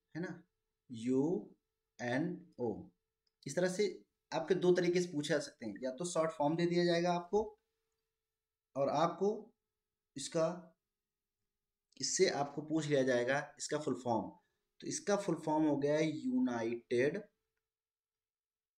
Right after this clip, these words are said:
Nation, नेशंस ऑर्गेनाइजेशन, है ना,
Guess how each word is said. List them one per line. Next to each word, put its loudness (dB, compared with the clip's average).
Nation, 0
नेशंस -2
ऑर्गेनाइजेशन, 0
है -6
ना, -8